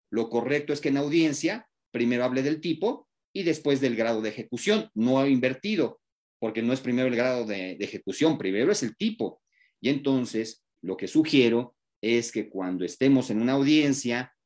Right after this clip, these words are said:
bajo los principios y bajo las características de lo acusatorio y lo oral, nos pronunciemos en forma correcta. Primero atribuirle el tipo penal a un sujeto y posteriormente el grado de ejecución del mismo. Ejemplo,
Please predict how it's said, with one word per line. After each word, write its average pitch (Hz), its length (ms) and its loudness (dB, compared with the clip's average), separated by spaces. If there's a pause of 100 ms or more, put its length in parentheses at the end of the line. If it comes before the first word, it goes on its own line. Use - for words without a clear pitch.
bajo 98 320 -4
los 101 220 -4
principios 127 880 0
y 107 80 -4
bajo 101 240 -4
las 98 180 -4
características 107 840 -4
de 95 120 -4
lo 90 120 -4
acusatorio 110 720 -2
y 101 60 0
lo 98 120 -4
oral, 165 340 -2 (500)
nos 98 180 -8
pronunciemos 120 680 0
en 101 140 -4
forma 110 340 -2
correcta. 107 600 -6 (360)
Primero 110 400 0
atribuirle 120 640 0
el 85 140 -6
tipo - 300 -10
penal 117 340 2
a 73 80 -6
un 95 140 -6
sujeto 139 600 -2 (240)
y 185 120 -4
posteriormente 120 960 0 (160)
el 107 120 0
grado 107 300 2
de 98 80 -2
ejecución 98 460 -8
del 90 160 -4
mismo. 82 400 -8 (340)
Ejemplo, 139 600 0